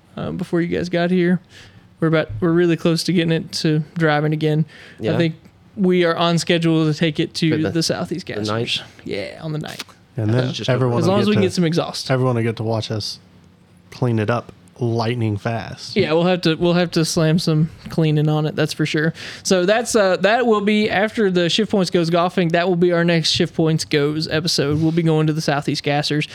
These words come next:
Speaker 1: Uh, don't forget to check that out. Uh, don't forget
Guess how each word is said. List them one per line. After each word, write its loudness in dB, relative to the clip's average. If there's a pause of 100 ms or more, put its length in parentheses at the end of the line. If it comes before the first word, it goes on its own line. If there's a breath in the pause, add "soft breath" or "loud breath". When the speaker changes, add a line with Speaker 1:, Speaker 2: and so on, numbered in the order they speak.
(280 loud breath)
Speaker 1:
Uh, 2
don't 2
forget 0
to -8
check -2
that 2
out. 0 (280 loud breath)
Uh, 2
don't 2
forget 2